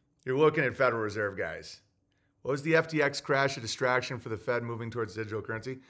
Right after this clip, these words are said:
Well, I mean, apparently, according to this guy, it was pure anti-Semitism. Fallen F T X founder S B F and his parents arrive at Bahamas court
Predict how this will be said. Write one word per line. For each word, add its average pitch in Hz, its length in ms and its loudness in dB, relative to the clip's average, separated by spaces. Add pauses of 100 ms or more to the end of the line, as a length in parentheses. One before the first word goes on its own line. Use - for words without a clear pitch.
(400)
Well, 180 320 12
I 175 140 8
mean, 165 460 4
apparently, 165 600 6
according 170 440 4
to 139 200 0
this 156 240 2
guy, 127 300 6
it 131 160 2
was 131 180 2
pure 147 520 6
anti-Semitism. 101 920 -4 (720)
Fallen 254 400 6
F 247 180 8
T 208 120 6
X 196 160 6
founder 175 400 6
S 151 240 6
B 151 260 -2
F 139 320 4
and 135 140 -4
his 123 120 -2
parents 147 420 -2
arrive 127 320 4
at - 100 -4
Bahamas 120 380 -4
court - 440 -2